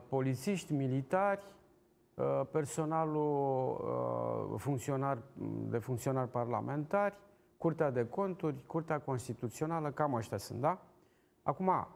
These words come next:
<clears throat> contribuția, uh, componenta contributivă, scuzați-mă, pentru aceste persoane,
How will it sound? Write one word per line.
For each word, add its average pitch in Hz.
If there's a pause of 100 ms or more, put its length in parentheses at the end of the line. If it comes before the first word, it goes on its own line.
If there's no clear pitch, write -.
(140)
<clears throat> -
contribuția, 131 (840)
uh, 110 (240)
componenta 143
contributivă, 147
scuzați-mă, 110
pentru 110
aceste 147
persoane, 120